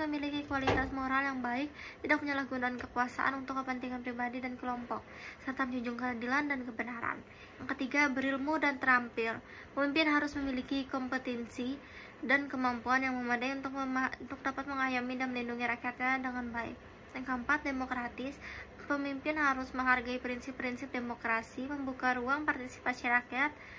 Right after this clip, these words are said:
dan menjunjung tinggi hak-hak warga negara. Demokrasi Pancasila dalam kehidupan berbangsa dan bernegara. Berikut adalah aspeknya, esensi demokrasi Pancasila. Ada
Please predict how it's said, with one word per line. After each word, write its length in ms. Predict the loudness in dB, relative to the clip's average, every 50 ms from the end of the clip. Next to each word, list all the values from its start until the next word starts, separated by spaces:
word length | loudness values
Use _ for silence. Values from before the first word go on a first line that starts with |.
| -14 -16 -14 -4
dan 320 | 4 8 8 8 8 8 2
menjunjung 480 | 0 0 -2 -2 0 0 -2 -2 -2
tinggi 320 | -4 -4 -2 -2 -2 0 0
hak-hak 400 | 0 0 0 2 0 0 0 0
warga 400 | 0 0 0 0 -2 -4 -2 -2
negara. 360 | -2 -2 0 0 2 0 0 -4 -6 -20 -20 -20 -20 -18 -18 -16 -16 -16 -16 -18 -18 -20 -20 -20 -20 -20 -20 -20 -20 -20 -20 -18 -18 -18 -18 -18 -14 -6
Demokrasi 720 | 0 0 2 2 2 0 4 6 6 6 6 4 0 2
Pancasila 480 | 2 2 2 2 -2 0 4 4 4 4
dalam 240 | 4 2 2 2 2
kehidupan 400 | 0 0 0 2 0 0 0 0
berbangsa 400 | -2 -2 -2 -2 -2 -2 -4 -4
dan 160 | -2 -2 -2
bernegara. 640 | -2 -2 -2 0 2 2 4 4 4 4 4 2 -2 -10 -12 -12 -12 -12 -10 -6 -4
Berikut 400 | -2 -2 -2 -2 -2 -4 -4 -2
adalah 400 | -2 0 2 2 4 6 4 4
aspeknya, 720 | 2 0 -4 -2 -2 -2 -2 -2 0 2 2 4 4 2
esensi 480 | 0 0 0 0 0 0 -2 -2 -2 0
demokrasi 560 | 0 0 0 0 -2 0 0 0 0 -2 -4
Pancasila. 800 | -2 0 0 0 0 -4 -6 -4 -4 -4 -2 0 2 2 2 2 0 -4 -10 -8 -8 -8 -8 -10 -12 -14 -18 -18 -16 -16 -14 -14 -16 -16 -16 -16 -16 -16 -16 -16 -16 -16 -16 -16 -16 -18 -18 -18 -18 -18 -18 -18 -18 -18 -18 -18 -8 0 2
Ada 240 | 4 4 4 4